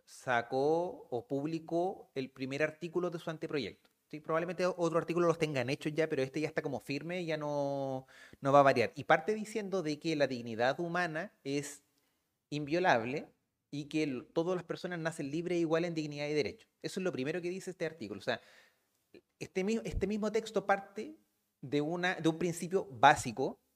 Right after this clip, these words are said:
La dignidad es inviolable, todas las personas nacen libres e iguales en dignidad y derecho, y por tanto, cuando una persona, un le-, un abogado, un juez o cualquier otra persona venga y lea una ley,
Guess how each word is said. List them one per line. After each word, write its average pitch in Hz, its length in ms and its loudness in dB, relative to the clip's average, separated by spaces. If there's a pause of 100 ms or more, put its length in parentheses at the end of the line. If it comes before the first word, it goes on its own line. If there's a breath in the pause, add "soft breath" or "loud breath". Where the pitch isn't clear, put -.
(180)
La 120 180 2
dignidad 107 520 2
es 127 160 0
inviolable, 165 600 2
todas 131 360 4
las 131 120 -2
personas 135 340 -6
nacen 120 240 -8
libres 123 160 -4
e 127 40 -4
iguales 127 240 -2
en 123 40 -10
dignidad 120 300 -4
y 131 60 0
derecho, 160 280 -2
y 151 60 -2
por 131 160 0
tanto, 156 360 2 (360 loud breath)
cuando 135 240 4
una 185 160 2
persona, 175 420 -2
un 143 160 -2
le-, 135 140 -2
un 143 120 -4
abogado, 107 600 2
un 107 220 -10
juez 120 280 -2
o 113 80 -6
cualquier 104 280 -4
otra 147 180 0
persona 135 480 -4
venga 131 380 -2
y 113 60 -2
lea 127 140 0
una 165 200 0
ley, 190 340 -2